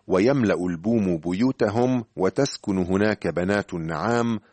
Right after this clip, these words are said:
وترقص هناك معز الوحش،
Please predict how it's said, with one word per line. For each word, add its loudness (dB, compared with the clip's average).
وترقص -2
هناك -2
معز -4
الوحش، -6